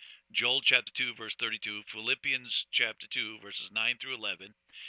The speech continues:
and Isaiah chapter forty-five, verse twenty-three, we're going to show,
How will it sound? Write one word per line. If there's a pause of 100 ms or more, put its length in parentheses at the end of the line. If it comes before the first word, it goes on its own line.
(180)
and
Isaiah
chapter
forty-five,
verse
twenty-three, (640)
we're
going
to
show,